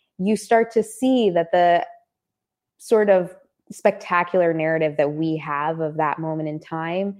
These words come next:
was actually a really complicated fabric of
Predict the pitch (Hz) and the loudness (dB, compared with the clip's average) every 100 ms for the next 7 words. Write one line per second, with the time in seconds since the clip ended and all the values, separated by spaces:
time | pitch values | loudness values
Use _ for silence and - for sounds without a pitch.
0 | _ - 208 202 - 220 185 175 165 - | _ 0 2 2 2 0 2 0 -2 -4
1 | 175 170 170 170 - 165 160 156 - 156 | -4 -4 -2 -4 -2 -2 -2 -4 0 0
2 | 165 165 160 156 - 165 | 0 -2 -4 -4 -2 -2